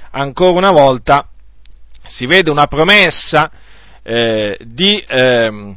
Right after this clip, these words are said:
di far scorrere dei fiumi in luoghi, eh, solitari, in luoghi deserti. Prendete anche il capitolo quarantuno, sempre del libro del profeta Isaia,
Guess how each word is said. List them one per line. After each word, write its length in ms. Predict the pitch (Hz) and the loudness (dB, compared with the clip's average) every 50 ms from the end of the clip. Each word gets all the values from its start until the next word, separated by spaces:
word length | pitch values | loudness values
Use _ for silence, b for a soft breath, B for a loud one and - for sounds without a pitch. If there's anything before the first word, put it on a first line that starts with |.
| - - - - - b b b b | -12 -12 -12 -12 -16 b b b b
di 240 | - 107 107 110 104 | -16 -12 -10 -10 -4
far 180 | - 165 170 | -2 0 0
scorrere 800 | 170 - - - 196 180 160 143 131 123 131 127 127 131 123 - - | 0 -2 -2 2 4 6 6 6 4 2 0 -2 -2 -2 -4 -4 -6
dei 180 | 131 131 175 170 | -2 0 0 0
fiumi 640 | - - 135 127 123 117 110 107 110 113 113 110 - - - | 0 -2 -4 -4 -4 -4 -6 -6 -8 -10 -12 -12 -14 -16 -16
in 380 | 113 110 113 110 107 107 110 - | -14 -14 -12 -10 -10 -12 -12 -12
luoghi, 680 | - 127 123 143 139 135 131 131 127 123 123 123 127 - - | -10 -6 -2 0 2 2 2 2 0 -2 -6 -8 -10 -10 -10
eh, 340 | - 117 110 110 107 107 92 82 | -10 -8 -6 -6 -6 -8 -8 -8
solitari, 920 | - - - 143 135 143 143 - 165 156 151 143 135 131 127 127 131 120 - | -8 -4 -2 -2 -2 -2 0 0 2 4 4 4 4 2 2 -2 -4 -8 -10
in 180 | - 127 127 127 | -12 -10 -8 -6
luoghi 580 | 120 120 117 117 113 110 113 110 110 107 107 - - - - - | -2 0 2 2 2 0 -2 -4 -8 -12 -12 -14 -18 -20 -20 -18
deserti. 960 | 101 101 131 131 120 - 147 139 135 135 135 127 - - - 135 131 131 - - - - - - - - - - - - - - - - - - - - - b b b b b b b b b | -8 -6 -4 -4 -2 0 2 2 2 2 0 -2 -4 -6 -6 -6 -6 -6 -10 -14 -20 -20 -20 -20 -20 -20 -20 -20 -20 -20 -20 -18 -16 -14 -14 -14 -14 -14 -16 b b b b b b b b b
Prendete 460 | b 131 151 165 180 208 202 - 180 160 | b -4 -2 2 2 2 4 4 4 4
anche 440 | 165 180 196 196 175 143 - 131 | 6 6 4 4 2 0 -4 -6
il 560 | 123 101 147 170 190 185 151 135 123 110 - 107 | -6 -4 -2 0 0 2 2 2 0 0 -2 -4
capitolo 500 | - 123 123 160 190 165 156 139 135 127 | -6 -4 -2 -2 -2 0 0 2 2 2
quarantuno, 720 | - 170 165 165 180 185 185 - 254 254 226 170 143 127 | 2 2 4 4 2 0 -2 -4 -6 -4 -4 -2 -2 -2
sempre 360 | - - 190 180 - - 135 | 0 0 0 -2 -2 -4 -4
del 140 | 123 127 131 | -4 -2 -2
libro 240 | 156 175 160 135 131 | -2 -2 -2 -2 -2
del 160 | 123 123 120 | -4 -4 -4
profeta 540 | - 139 143 - 185 185 165 135 - 123 113 | -4 -4 -4 0 0 0 0 0 0 -2 -2
Isaia, 760 | 123 127 120 135 170 175 175 156 135 127 131 151 - - | -2 -2 0 2 2 4 4 2 2 2 2 2 0 0